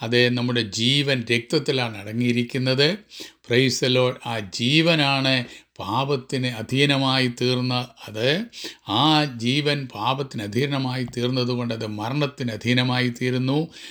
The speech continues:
അതിനെ വിടുവിക്കുവാൻ രക്തം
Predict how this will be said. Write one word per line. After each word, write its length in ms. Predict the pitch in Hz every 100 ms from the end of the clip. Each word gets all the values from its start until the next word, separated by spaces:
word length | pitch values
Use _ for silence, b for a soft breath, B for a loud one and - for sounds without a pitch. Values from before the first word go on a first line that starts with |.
| B B
അതിനെ 260 | 131 131 123
വിടുവിക്കുവാൻ 840 | 123 160 170 165 135 113 113 113 120 B B 95
രക്തം 560 | 104 117 - - 143